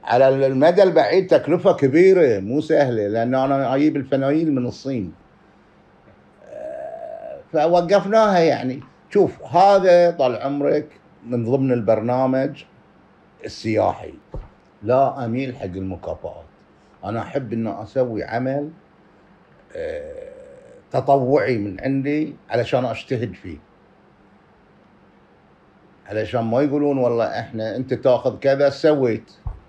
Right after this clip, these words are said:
أو يعطونك مكافأة كذا أنت سويت. شوف، أنا اشتر-، اش-، اشتغلت في،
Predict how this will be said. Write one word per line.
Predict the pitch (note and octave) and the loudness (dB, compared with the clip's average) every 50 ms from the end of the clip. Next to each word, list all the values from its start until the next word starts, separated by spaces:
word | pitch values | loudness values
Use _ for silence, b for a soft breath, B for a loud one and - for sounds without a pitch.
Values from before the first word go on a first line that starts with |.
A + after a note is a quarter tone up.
| _ _ _ _ _ _ _ _ _ _ _ _ _ _ _ _ _ _ _ _ _ _ _ _ _ _ _ - | _ _ _ _ _ _ _ _ _ _ _ _ _ _ _ _ _ _ _ _ _ _ _ _ _ _ _ -4
أو | - A2 B2+ | 0 2 2
يعطونك | C3 A#2+ - - C#3+ D3 C#3+ C#3 C3+ C3+ | 2 2 0 -2 -2 -2 -2 -2 -2 -4
مكافأة | C3+ B2+ - C3+ B2 - C#3+ A2 C3 C#3 | -8 0 0 0 0 0 -2 -2 -2 -2
كذا | - - C#3 C3+ D3 D3 C#3+ | 0 0 0 2 2 2 0
أنت | B2 C#3 - - | 0 -4 -8 -12
سويت. | B2 - - D3 C3+ B2+ A#2 A2+ G#2+ A2 - - _ _ _ _ _ _ _ _ _ _ _ _ | -10 0 0 2 2 2 0 -2 -2 -4 -8 -14 _ _ _ _ _ _ _ _ _ _ _ _
شوف، | - - A#3+ - - C3+ | -2 -2 -2 0 -2 -2
أنا | C3+ C#3+ C#3+ C3+ C3+ C3+ B2+ A#2 B2 A#2+ G#2+ G#2+ G2+ | 0 2 2 2 0 0 0 -2 -2 -4 -6 -8 -10
اشتر-، | G#2 - - C3+ C3 - - - A2+ A#2 | -12 -6 -2 -2 0 0 -2 -6 -8 -8
اش-، | G#2+ - - F#2 | -10 -10 -14 -14
اشتغلت | F2+ E2+ D#2+ A2+ - - - A#2+ B2 C#3 D3 C#3+ - - | -14 -14 -16 -16 -12 -6 -4 0 2 2 2 2 0 -4
في، | - - A#2+ G#2+ G#2 G#2 G2+ F#2+ F#2+ F#2 F2+ F2+ F2 - | -6 -4 -2 -2 -2 -2 -2 -4 -6 -6 -6 -8 -10 -12